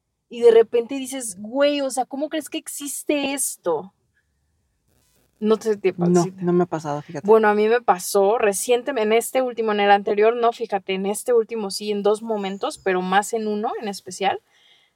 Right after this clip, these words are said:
Speaker 1: una sopa, <laughs> ya se me hace agua la boca,
Speaker 2: <laughs>
Speaker 1: una sopa de los, en un restaurante chino con citronela.
Speaker 2: Mm.
Speaker 1: Era una sopa con champiñones, no sé qué rayos tenía,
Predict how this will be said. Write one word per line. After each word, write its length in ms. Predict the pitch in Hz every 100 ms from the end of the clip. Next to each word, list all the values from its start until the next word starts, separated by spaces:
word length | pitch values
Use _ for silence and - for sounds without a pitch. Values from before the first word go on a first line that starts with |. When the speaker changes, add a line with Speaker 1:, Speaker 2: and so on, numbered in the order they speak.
| _
Speaker 1:
una 280 | 214 233 269
sopa, 540 | - - 214 - - - _ _ _ _ _ _ _ _ -
<laughs> 220 | - 208
ya 140 | 262
se 100 | 311
me 100 | 302
hace 120 | 277 302
agua 180 | 294
la 120 | 269 240
boca, 200 | 240 247 143 - - -
Speaker 2:
<laughs> 160 | 202
Speaker 1:
una 220 | 269 294 320
sopa 540 | - 277 - - 311 _ _ _ -
de 480 | 202 190 208 196 185
los, 240 | 190 196
en 180 | 233 220
un 280 | 233 254 262
restaurante 400 | 254 220 208 226
chino 320 | - 233 320 - _ _ _ _ _ _ _ _ _ - - _ -
con 180 | 226
citronela. 680 | 196 196 185 185 202 - - _ _ _ _
Speaker 2:
Mm. 500 | 151 156 160 160 175
Speaker 1:
Era 100 | 208
una 160 | 226 240
sopa 380 | - 214 214 214
con 240 | - 190
champiñones, 840 | 180 190 180 180 175 160 175 220 220
no 80 | 240
sé 140 | 285
qué 120 | 240
rayos 280 | 233 240 233
tenía, 260 | 196 202